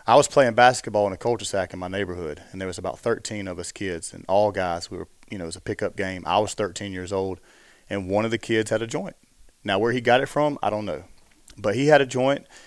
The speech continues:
They fired it up behind one of the houses right there, and heck, I hit it. You know, I was one of the kids. I was one of the, uh,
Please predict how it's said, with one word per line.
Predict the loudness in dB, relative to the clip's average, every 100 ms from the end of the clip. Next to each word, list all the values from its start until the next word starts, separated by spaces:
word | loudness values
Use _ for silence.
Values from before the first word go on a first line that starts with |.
| -20 -20 _ _ -2
They | 0
fired | 2 6 6 6
it | 4
up | 2
behind | 2 0 0 0
one | -2
of | 0
the |
houses | 4 4 2 -2 -8 -6
right | 0 0
there, | 0 0 -2 -6
and | -10 -10 -4
heck, | -4 -4 _ _ -4
I | -2
hit | 0 -2
it. | -4 -12 _ -20 -20 _ -10
You | -4
know, | -4 -4 -2
I | 2
was | 4 2 -2
one | -8 -2 0
of |
the | -2
kids. | 0 4 4
I | 6
was | 4 2
one | -2 -2
of |
the, | 0 2
uh, | 4 4 0